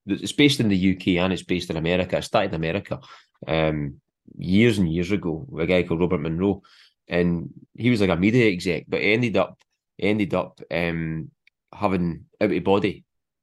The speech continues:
experiences and, and not knowing what's happened to him. So when he looked into it more and more,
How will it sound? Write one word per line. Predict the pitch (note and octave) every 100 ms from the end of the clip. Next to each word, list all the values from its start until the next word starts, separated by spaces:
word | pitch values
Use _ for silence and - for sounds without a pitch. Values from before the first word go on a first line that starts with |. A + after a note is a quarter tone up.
| -
experiences | F#2+ - A#2 B2+ A#2+ - - - _ _ _ _ _ _ _ _
and, | F2 F#2 F2+ F2+ F2 D#2+ - _ -
and | F#2+
not | G2+ G2
knowing | F#2
what's | F2+
happened | G2+ C3+ C#3
to | -
him. | D#2
So | -
when | F#2+
he | G2+
looked | C3+ C#3 A#2+
into | A#2
it | F2+
more | F#2+ F#2+
and | F2
more, | F#2 F#2